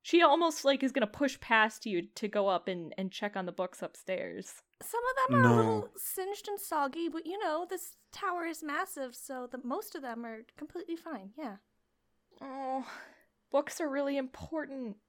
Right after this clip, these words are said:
Speaker 1: Uh, but I guess, was the monster using them?
Speaker 3: So is preventing the end of the world.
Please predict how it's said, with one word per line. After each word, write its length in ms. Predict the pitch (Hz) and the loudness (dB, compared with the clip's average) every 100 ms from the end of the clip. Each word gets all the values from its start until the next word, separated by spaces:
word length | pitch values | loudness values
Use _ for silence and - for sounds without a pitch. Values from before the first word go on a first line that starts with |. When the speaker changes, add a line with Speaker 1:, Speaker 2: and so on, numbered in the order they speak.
| _ _ - | _ _ -16
Speaker 1:
Uh, 200 | 247 240 233 | -8 -6 -6
but 280 | 247 233 - | -2 0 -2
I 140 | - 226 | -4 -4
guess, 580 | 233 220 208 - - - - _ - | 0 0 0 -6 -10 -12 -18 _ -8
was 240 | 226 240 | -6 0
the 80 | 269 | 2
monster 580 | 247 254 269 - 302 262 | 4 2 0 0 4 4
using 460 | 220 254 294 339 | 4 2 2 0
them? 280 | 349 349 370 392 370 - _ _ _ _ | 0 0 0 -2 -6 -14 _ _ _ _
Speaker 3:
So 240 | - 120 | 4 8
is 100 | 123 | 8
preventing 540 | - 123 117 113 117 110 | 10 8 8 8 6 6
the 100 | 107 | 8
end 140 | 110 | 6
of 60 | 107 | 8
the 100 | 107 | 8
world. 540 | 101 107 107 104 101 | 8 8 8 6 4